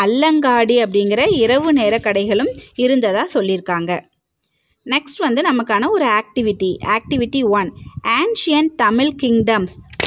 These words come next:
மூவேந்தர்கள், அதாவது பண்டைய தமிழ் பேரரசுகள். மூவேந்தர்களோட, அந்த பேரரசுகளோட தலைநகரம்,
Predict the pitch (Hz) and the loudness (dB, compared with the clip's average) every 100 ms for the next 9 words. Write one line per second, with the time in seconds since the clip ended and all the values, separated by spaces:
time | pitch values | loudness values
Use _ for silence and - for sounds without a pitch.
0 | 233 285 349 349 233 233 220 202 214 202 | 2 4 2 2 0 0 0 0 2 0
1 | 180 - - - - 214 214 208 254 359 | -2 -10 -20 -14 -4 2 2 2 0 0
2 | 240 220 269 349 359 359 226 233 269 214 | 0 0 0 0 -2 -2 0 0 -2 0
3 | 202 220 220 226 208 202 190 170 - _ | 2 2 0 -2 -2 -2 -2 -4 -10 _
4 | _ - _ _ 233 277 262 262 277 302 | _ -20 _ _ 0 2 2 0 2 2
5 | 269 220 208 202 220 - 202 202 202 208 | 2 2 2 2 0 -2 -2 -4 -2 0
6 | 247 269 254 247 208 190 190 190 202 - | 0 0 0 0 -2 -2 -2 0 -2 -2
7 | 208 208 226 220 220 262 | -2 0 0 0 0 0